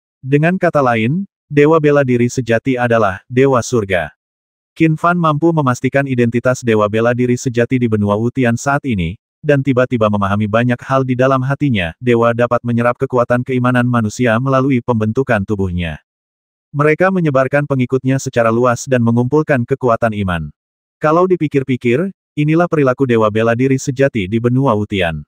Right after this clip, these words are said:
Di benua Wutian, Dewa Zhenwu menyebarkan keyakinannya ke seluruh benua Wutian melalui kendali kuil Zhenwu dan keluarga Zhenwu.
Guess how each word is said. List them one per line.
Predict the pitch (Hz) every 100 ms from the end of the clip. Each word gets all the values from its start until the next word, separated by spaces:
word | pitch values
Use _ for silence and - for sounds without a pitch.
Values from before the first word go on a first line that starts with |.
| _ _ _ _ _ _ _
Di | 139
benua | 151 165 175 170
Wutian, | 165 143 107 123 208 - _ -
Dewa | 143 147 165
Zhenwu | 151 143 151
menyebarkan | 156 127 113 117 127
keyakinannya | 123 113 110 120 123 131
ke | 95 113
seluruh | 117 117 127
benua | 123 113 110
Wutian | 110 117 135 127
melalui | 131 120 113 117
kendali | 127 127 131 123
kuil | 147 139
Zhenwu | 127 139 135 120 95 113
dan | 127
keluarga | 123 120 117 113 104
Zhenwu. | 95 98 87 82